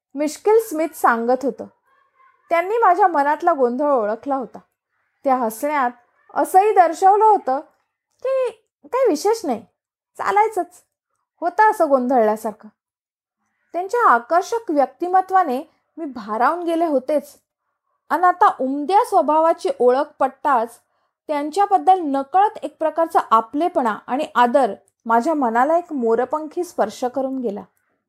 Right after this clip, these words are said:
गेले दोन दिवस आईने आणि अनिलने केलेल्या त्यांच्या वर्णनापेक्षा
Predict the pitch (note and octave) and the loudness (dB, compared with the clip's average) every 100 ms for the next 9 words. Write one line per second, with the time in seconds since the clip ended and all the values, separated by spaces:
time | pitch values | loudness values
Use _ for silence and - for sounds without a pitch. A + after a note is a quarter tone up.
0 | _ _ _ _ - A#3+ B3+ A3+ A#3 C4 | _ _ _ _ -2 2 2 2 2 2
1 | C#4 D4 B3+ A3+ A#3+ _ _ _ - B3 | 0 2 4 2 0 _ _ _ 2 4
2 | C#4 D4 D#4 D#4 C#4+ C4+ D4 D#4 D#4+ D#4 | 4 2 0 0 0 0 -2 -2 -4 2
3 | C4 C#4 D4+ D#4 D4 D#4 D4+ B3 A3+ B3+ | 4 4 2 -2 -4 -2 0 2 2 0
4 | D#4+ E4 E4 - C#4 | 0 -2 -4 -4 -2